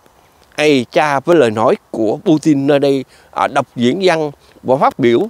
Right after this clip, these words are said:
với sinh viên của Nga ở tại thành phố Kaliningrad này. Và Putin hiện đang dòm ngó đến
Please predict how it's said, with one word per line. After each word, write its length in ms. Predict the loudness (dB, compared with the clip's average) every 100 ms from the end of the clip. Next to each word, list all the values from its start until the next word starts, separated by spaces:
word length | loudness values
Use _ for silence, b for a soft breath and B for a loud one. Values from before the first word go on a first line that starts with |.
| _
với 280 | -8 0 0
sinh 420 | 0 -4 -2 -2
viên 300 | -2 2 2 0 b b b b _ _ _ _ -4
của 160 | 0 0
Nga 340 | 0 -2 -6 _
ở 100 | -4 0
tại 200 | -2 -2 -6
thành 160 | -6 -2
phố 260 | 0 0 0 _ _ _ -2
Kaliningrad 440 | 0 0 0 -4 -4
này. 200 | -8 -8 _ b b b -12
Và 540 | -2 0 2 0 -4 _ -2
Putin 340 | 0 0 -2
hiện 320 | 0 0 0 -4 _
đang 180 | -2 0
dòm 220 | 0 0
ngó 240 | 0 0 2
đến 260 | 0 -2